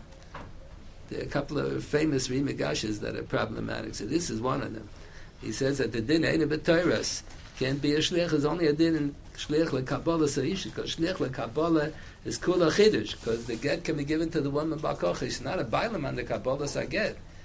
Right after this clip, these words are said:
So that's what the Yerushalmi said. All the Rishonim quote the Yerushalmi, and the Acharayim quote it, but the, the Nesivis quotes it. We spoke about it in the first parak.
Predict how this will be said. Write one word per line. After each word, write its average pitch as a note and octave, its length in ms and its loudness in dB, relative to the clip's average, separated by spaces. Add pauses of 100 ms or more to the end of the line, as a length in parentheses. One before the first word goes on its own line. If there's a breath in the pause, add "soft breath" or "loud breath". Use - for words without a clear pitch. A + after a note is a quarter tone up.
(220 loud breath)
So A2 60 -10
that's B2 280 -4
what C#3 140 0
the B2+ 120 0
Yerushalmi C3+ 540 4
said. A2+ 300 -2
All C3 160 2
the D#3 80 2
Rishonim C#3+ 380 0
quote C3+ 260 0
the B2+ 100 -6
Yerushalmi, A#2+ 600 -2 (340 loud breath)
and B2+ 100 -8
the B2+ 40 -6
Acharayim C#3+ 420 2
quote C#3 300 2
it, C3 220 0
but B2 120 -4
the, G#2+ 520 -8
the - 0 -
Nesivis C#3+ 600 -2
quotes A#2+ 280 -4
it. A#2+ 80 -8
We C#3+ 100 -6
spoke D#3+ 280 -2
about D3 200 0
it C3+ 40 -6
in B2 60 -10
the B2+ 100 -4
first C#3 280 -4
parak. F#2 200 -8